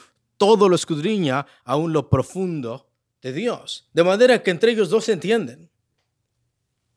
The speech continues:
Tú y yo no. Pero el Espíritu Santo, cuando intercede por ti con esos gemidos indecibles,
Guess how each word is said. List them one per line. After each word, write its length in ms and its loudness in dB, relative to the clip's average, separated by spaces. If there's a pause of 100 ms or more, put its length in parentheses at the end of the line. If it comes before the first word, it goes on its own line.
(160)
Tú 200 4
y 120 2
yo 140 6
no. 380 0 (1500)
Pero 220 6
el 60 6
Espíritu 500 -2
Santo, 480 -2
cuando 480 0
intercede 720 2
por 300 -4
ti 260 -6 (420)
con 220 -2
esos 320 0
gemidos 640 2
indecibles, 760 0